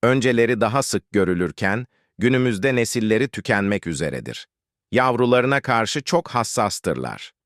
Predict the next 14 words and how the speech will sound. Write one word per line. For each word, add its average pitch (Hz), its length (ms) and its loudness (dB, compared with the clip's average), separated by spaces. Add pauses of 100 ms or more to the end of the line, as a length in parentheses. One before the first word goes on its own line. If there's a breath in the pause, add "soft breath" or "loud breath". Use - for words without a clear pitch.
(220)
Yavrularına 123 720 2
zarar 120 420 2
verilmesi, 107 580 0
şurada 120 560 2
dursun 104 380 2
yaklaşılması 101 840 0
bile 101 200 2
oldukça 101 580 0
risklidir. 90 640 -4 (520)
Akbabalar 113 680 2 (140)
genellikle 120 840 0
etle 95 380 2
beslenirler. 78 840 -2 (460)
Canlı, 120 560 2